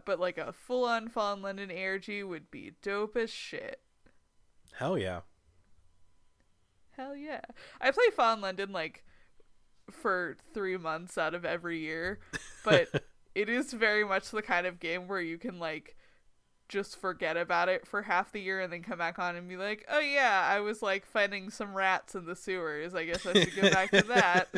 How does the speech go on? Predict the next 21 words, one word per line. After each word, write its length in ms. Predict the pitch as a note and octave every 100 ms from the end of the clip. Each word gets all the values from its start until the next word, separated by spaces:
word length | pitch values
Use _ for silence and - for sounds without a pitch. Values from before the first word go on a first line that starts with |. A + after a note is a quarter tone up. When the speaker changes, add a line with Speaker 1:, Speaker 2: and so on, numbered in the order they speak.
| - D3
Speaker 2:
<laughs> 100 | - - - - -
Cool. 380 | C4+ A#3 G#2 - _ - - - - - - - - - - -
That 280 | C#3+ D#3+
sounds 300 | - E3+ E3
really 160 | E3 D#3+
cool. 280 | E3 D3 A#2
I, 220 | A#2 C3 C#3
uh, 420 | C3+ C3 C3 C3
I'm 60 | B2+
trying 180 | - D#3
to 60 |
think, 320 | D#3+ C#3+ - _
um, 580 | B2+ C3 C3 C3 C3 B2 - _ _ _ _ E3+
even 160 | G3+
outside 340 | D#3+ - C3+ C3
of 60 |
games, 320 | A2 G#2 G2+ -
I, 360 | D3+ E3 D#3+ D3+ _ _ - _ _ _ _ _ _ _ - _ _ _ _ _ C#3+
I 60 |
don't 100 | F3
know, 160 | D3+